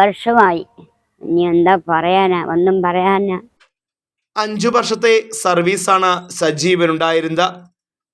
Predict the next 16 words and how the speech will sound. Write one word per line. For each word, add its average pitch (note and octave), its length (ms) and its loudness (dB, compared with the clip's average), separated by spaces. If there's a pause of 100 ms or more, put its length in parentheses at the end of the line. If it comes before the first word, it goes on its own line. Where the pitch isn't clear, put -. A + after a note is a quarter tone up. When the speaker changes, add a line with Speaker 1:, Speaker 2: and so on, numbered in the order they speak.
(580)
Speaker 2:
കാർഗിൽ G#3 480 0
യുദ്ധഭൂമിയിൽ G#3+ 640 0 (420)
രാജ്യത്തിനായി F3+ 720 2 (320)
ജീവൻ D#3+ 320 0 (100)
ബലി F3 200 2
നൽകുമ്പോൾ F3 400 0 (300)
ഇരുപത്തിയഞ്ച് F3 600 -2
വയസ്സായിരുന്നു. E3 680 0 (1040)
കുട്ടിയമ്മയുടെ E3 720 0 (340)
നാലു D#3 360 0
മക്കളിൽ E3 360 -4 (420)
ഏറ്റവും D#3+ 480 0 (220)
പ്രിയങ്കരനായിരുന്നു D#3+ 1000 0 (120)
സജീവ. D#3 340 0 (1900)
ആയിരത്തി G#3+ 420 -2
തൊള്ളായിരത്തി G#3 560 0